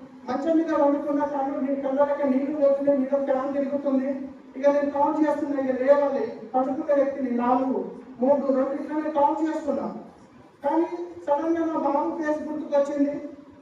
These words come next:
నా బాబు వచ్చేసి ఎప్పుడు ఇంట్లోకి బయటకు వెళ్ళినప్పుడు, "డాడీ, ఎలా పని చేయాలని?" అడుగుతుంది. నన్ను ఆ ఫేస్ గుర్తుకొచ్చినప్పుడు నేను ఒకటి ఆలోచించిన, ఒకవేళ నేనేమైనా చేసుకుంటే నా బాబు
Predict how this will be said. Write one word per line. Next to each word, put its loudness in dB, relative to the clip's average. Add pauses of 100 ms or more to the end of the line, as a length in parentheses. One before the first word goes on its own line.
(400)
నా -4
బాబు 0
వచ్చేసి -4 (420)
ఎప్పుడు 0
ఇంట్లోకి -2
బయటకు -2
వెళ్ళినప్పుడు, -2 (140)
"డాడీ, 2
ఎలా 2
పని -2
చేయాలని?" 0
అడుగుతుంది. -6 (840)
నన్ను 2
ఆ 0
ఫేస్ -2
గుర్తుకొచ్చినప్పుడు -2
నేను 2
ఒకటి -2
ఆలోచించిన, -2
ఒకవేళ 2
నేనేమైనా 2
చేసుకుంటే -2 (140)
నా 6
బాబు -2